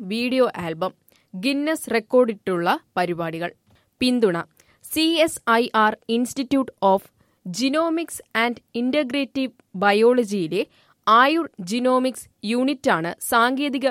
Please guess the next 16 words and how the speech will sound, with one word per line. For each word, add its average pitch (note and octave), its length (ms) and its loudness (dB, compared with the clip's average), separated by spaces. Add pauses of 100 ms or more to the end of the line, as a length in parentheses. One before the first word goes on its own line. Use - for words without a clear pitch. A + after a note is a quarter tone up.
(120)
പിന്തുണ G3 500 -2
നൽകുന്നത്. E3 540 -2 (1200)
ആയുർവേദ D#4+ 680 4
മെഡിസിൻ B3 680 -2
മാനുഫാക്ചേഴ്സ് A#3 1000 -2 (160)
ഓർഗനൈസേഷൻ A3 880 0 (300)
അംഗങ്ങളുടെ G3 640 2 (360)
സ്ഥാപനങ്ങളിൽ C#4+ 760 6
ജോലി A3+ 360 2
ചെയ്യുന്ന G#3+ 380 -4
ഡോക്ടർമാർ A#3 680 -2
വഴി E3+ 340 -2 (340)
ജീവനക്കാരുടെയും B3+ 1000 0 (120)
കുടുംബാംഗങ്ങളുടെയും A#3 1160 0 (140)
ശരീരപ്രകൃതി B3 960 2
നിർണയിച്ച് G3+ 680 -2